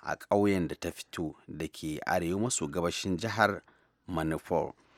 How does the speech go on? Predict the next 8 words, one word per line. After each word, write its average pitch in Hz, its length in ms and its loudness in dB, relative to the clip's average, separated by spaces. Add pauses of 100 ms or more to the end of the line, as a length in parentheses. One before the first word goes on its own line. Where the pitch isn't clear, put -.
(480)
Sharmila 165 480 8
dai 143 140 8
ta 151 160 6
fara 165 320 10
yajin 135 380 10
cin 123 360 4
abinci 107 580 4
ne 90 240 6